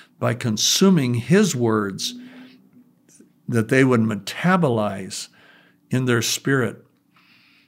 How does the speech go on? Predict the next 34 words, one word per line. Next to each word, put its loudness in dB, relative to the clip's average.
and -2
become -4
the -10
person -4
they 0
are. -10
Father, 0
we -2
thank -2
you 0
for -8
sending -2
your 0
dear 2
Son. -6
We -2
thank 0
you 2
that -4
he 0
wasn't -2
silent, -6
but -8
that -2
he -4
gave 0
us -4
his 2
words -8
that -6
are -2
really -2
your -2
words, -10